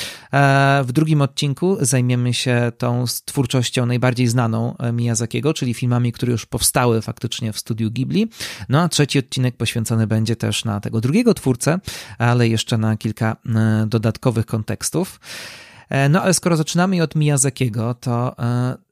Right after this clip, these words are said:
nie da się ukryć, że jest to postać o bardzo wyjątkowej pozycji we współczesnej kinematografii. E, to jest twórca niezwykle szanowany. E, mimo tego, że jest,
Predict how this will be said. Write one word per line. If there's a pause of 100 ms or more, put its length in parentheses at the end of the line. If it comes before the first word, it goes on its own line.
(120)
nie
da
się
ukryć,
że
jest
to
postać
o
bardzo
wyjątkowej
pozycji
we
współczesnej
kinematografii. (420)
E,
to
jest
twórca
niezwykle
szanowany. (120)
E,
mimo
tego,
że
jest,